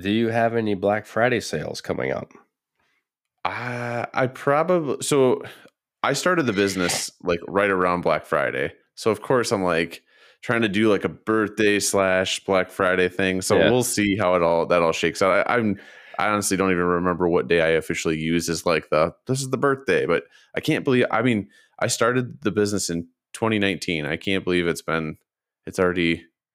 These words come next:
Speaker 2: been as long as, as it's been. So
Speaker 1: Wow.
Speaker 2: yeah, it's, I mean, how, when, when did you officially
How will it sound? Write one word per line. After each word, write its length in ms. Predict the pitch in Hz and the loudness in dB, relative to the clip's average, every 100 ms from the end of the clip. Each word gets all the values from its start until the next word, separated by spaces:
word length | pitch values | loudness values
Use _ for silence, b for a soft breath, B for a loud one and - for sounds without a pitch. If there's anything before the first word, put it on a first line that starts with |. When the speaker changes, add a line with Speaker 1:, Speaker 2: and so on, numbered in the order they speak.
| _ _ | _ _
Speaker 2:
been 100 | - | -10
as 80 | 82 | -6
long 200 | 92 82 | -4 -4
as, 180 | 78 - - 80 | -4 -10 -16 -6
as 140 | - 90 | -4 -4
it's 140 | 78 | -6
been. 300 | - 80 76 | -4 -4 -4
So 320 | 73 - - - _ | -6 -6 -6 -6 _
Speaker 1:
Wow. 300 | 85 113 - _ _ _ _ _ - | 0 0 -2 _ _ _ _ _ -4
Speaker 2:
yeah, 260 | 117 76 - | -2 -2 -4
it's, 260 | - 113 - - | -4 -4 -6 -4
I 40 | |
mean, 300 | 104 90 95 b b _ | -2 -2 -6 b b _
how, 120 | 123 | -2
when, 280 | 127 139 127 | 0 0 0
when 160 | 117 135 | 0 0
did 120 | 139 | 0
you 300 | 160 143 - | -2 -4 -6
officially 520 | - - 107 98 90 | -4 -2 0 2 0